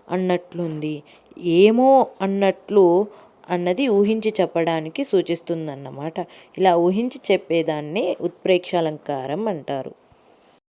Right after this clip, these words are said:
మూడవది అతిశయోక్తి అలంకారం. అతిశయోక్తి అంటే ఎక్కువగా అని అర్థం.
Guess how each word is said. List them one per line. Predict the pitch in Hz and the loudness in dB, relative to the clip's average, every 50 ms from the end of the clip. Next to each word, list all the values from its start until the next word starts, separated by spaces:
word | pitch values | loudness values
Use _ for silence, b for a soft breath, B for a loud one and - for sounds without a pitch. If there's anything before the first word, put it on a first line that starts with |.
| _ _ _ _ _ - | _ _ _ _ _ -8
మూడవది | 175 180 190 202 220 214 202 190 185 254 320 | -4 -2 0 2 2 2 0 0 0 0 -2
అతిశయోక్తి | 311 190 190 - 208 202 - 214 196 190 185 180 - _ - 233 | -2 -2 -2 -2 -2 -2 -2 0 0 0 0 -2 -4 _ -4 -2
అలంకారం. | 262 214 170 156 156 156 139 - 151 143 143 139 139 139 143 b b b b b b b | -2 0 0 -2 -4 -6 -8 -6 -6 -6 -6 -8 -10 -14 -16 b b b b b b b
అతిశయోక్తి | 170 170 - 294 285 - 302 285 269 233 233 - - - 226 214 196 | -8 -8 -6 -8 -8 -4 -2 0 0 0 -2 -4 -12 -6 -2 -2 0
అంటే | 180 165 156 - - 233 | 0 -2 -4 -8 -8 -6
ఎక్కువగా | 269 233 175 165 - - - 180 175 170 160 160 156 | -4 -4 -4 -6 -6 -4 -2 0 0 0 0 -2 -4
అని | 175 - 277 262 | -6 -6 -6 -4
అర్థం. | 196 156 143 - _ - 147 139 | -4 -6 -6 -8 _ -12 -14 -14